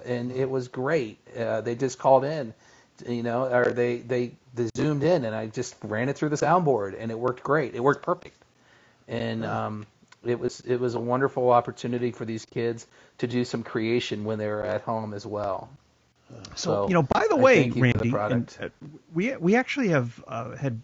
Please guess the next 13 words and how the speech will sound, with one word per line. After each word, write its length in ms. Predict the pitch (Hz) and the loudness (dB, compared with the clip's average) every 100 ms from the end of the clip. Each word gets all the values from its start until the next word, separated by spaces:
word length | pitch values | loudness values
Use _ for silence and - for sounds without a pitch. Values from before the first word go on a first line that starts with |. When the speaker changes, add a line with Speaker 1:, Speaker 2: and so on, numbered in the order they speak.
| _ | _
Speaker 2:
been 120 | 123 | 0
doing 300 | 117 151 165 | 2 4 4
a, 140 | 123 107 | 2 2
a, 260 | 98 107 - | -2 -10 -10
a 20 | |
little 200 | 135 135 | -8 -6
bit 160 | 117 127 | -6 -2
of 100 | 113 | -2
a 80 | 110 | -2
program 480 | - 151 151 117 107 | -2 -2 2 0 0
with 160 | 101 | -4
customers 500 | - 165 - 117 101 | -4 -6 -2 -2 -2
where 220 | 104 110 | 0 0